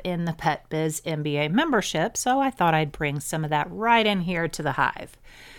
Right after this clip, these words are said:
We are really digging deep in our membership, not only into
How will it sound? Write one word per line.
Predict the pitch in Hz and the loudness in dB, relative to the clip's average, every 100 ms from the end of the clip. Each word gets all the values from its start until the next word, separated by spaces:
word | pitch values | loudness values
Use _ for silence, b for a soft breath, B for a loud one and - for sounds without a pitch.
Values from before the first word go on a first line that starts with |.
| B B B B B | B B B B B
We | 220 247 233 - | 2 4 4 6
are | 202 190 185 175 | 8 10 10 8
really | 175 277 440 | 4 4 4
digging | 262 226 233 226 | 4 4 6 4
deep | 180 202 214 220 208 - | 2 0 0 0 0 -2
in | 202 208 208 208 | 2 6 6 4
our | 190 190 | 6 6
membership, | 185 180 180 165 180 175 180 | 6 2 0 -2 0 0 2
not | 208 240 | 4 4
only | 240 226 214 208 - | 4 4 2 0 0
into | 196 190 - 202 180 180 180 | -2 -2 2 4 6 4 0